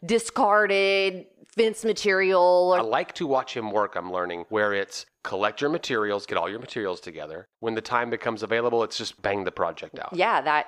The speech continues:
Speaker 1: greenhouse that I'm using out here that got built actually a-, about a year ago.
Speaker 2: Mm-hmm.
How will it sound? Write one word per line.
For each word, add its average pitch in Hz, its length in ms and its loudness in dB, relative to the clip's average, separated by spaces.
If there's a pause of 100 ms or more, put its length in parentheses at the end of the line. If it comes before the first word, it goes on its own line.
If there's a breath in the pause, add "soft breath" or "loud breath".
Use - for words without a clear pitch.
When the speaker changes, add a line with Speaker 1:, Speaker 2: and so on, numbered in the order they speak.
(140)
Speaker 1:
greenhouse 165 540 -2
that 139 100 -4
I'm 135 140 -4
using 131 300 -6
out 123 140 -2
here 135 140 -4
that 123 100 -6
got 123 160 0
built 127 160 -4
actually 131 380 -2
a-, 123 80 -6 (100)
about 127 240 0
a 123 40 -10
year 165 280 -2
ago. 127 240 -4
Speaker 2:
Mm-hmm. 98 320 -2